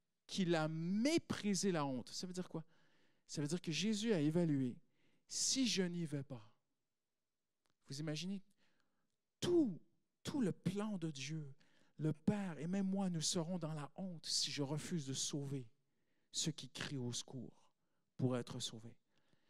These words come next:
Je pourrais ne pas y aller, mais je méprise cette option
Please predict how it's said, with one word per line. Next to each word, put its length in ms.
Je 200
pourrais 600
ne 100
pas 220
y 120
aller, 240
mais 140
je 160
méprise 1040
cette 360
option 540